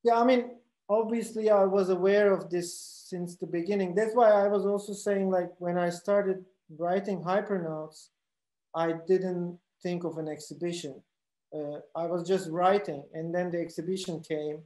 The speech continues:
and I made a selection of my writing, and that writing then got edited and evolved into something that has a connection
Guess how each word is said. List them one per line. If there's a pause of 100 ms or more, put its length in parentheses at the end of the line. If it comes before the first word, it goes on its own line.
(420)
and (380)
I
made
a
selection
of
my
writing, (720)
and (760)
that
writing
then
got (100)
edited (100)
and
evolved
into
something
that (680)
has
a
connection